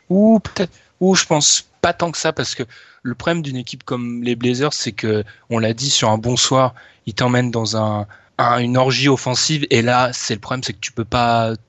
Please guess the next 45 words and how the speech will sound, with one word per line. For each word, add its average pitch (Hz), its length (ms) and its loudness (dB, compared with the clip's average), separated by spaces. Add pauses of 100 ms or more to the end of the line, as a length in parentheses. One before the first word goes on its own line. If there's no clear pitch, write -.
te - 80 -4
baser 117 380 0
sur, 107 360 -2
euh, 107 120 0 (300)
des 120 100 2
Livingston, 120 760 0
et 107 140 0
même 113 160 -2
si - 80 0
c'est - 180 0
des 110 140 -2
très - 200 -4
bons 117 160 -2
joueurs 110 200 -2
de - 40 -4
banc, 120 140 -2 (340)
pour - 140 -14
te - 80 0
porter - 360 -2
à 110 40 0
ce - 160 -6
moment-là. 107 300 -2 (420)
Mais 127 160 2
je - 100 0
pense 151 240 2
que 113 140 2 (460)
ils - 60 0
sont 123 180 0
tellement 135 240 0
supérieurs, 131 460 0
les 123 80 0
Warriors. 117 440 0
On 135 80 -4
l'a 123 140 2
bien 127 160 0
vu 131 160 -6
dans 127 120 -2
le 117 60 -6
bilan 123 380 -2
de 120 80 -4
la, 113 100 2
enfin, 110 220 -4
dans 101 120 -6
le 104 60 -10 (220)
bilan, 113 300 0